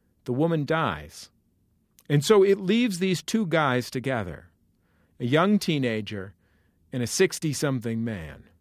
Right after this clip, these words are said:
both terrified of their feelings, of connecting with each other. Both of them love this woman, and they make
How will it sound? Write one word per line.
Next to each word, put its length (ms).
both 320
terrified 680
of 100
their 160
feelings, 760
of 160
connecting 540
with 160
each 160
other. 380
Both 200
of 100
them 320
love 300
this 220
woman, 480
and 200
they 100
make 360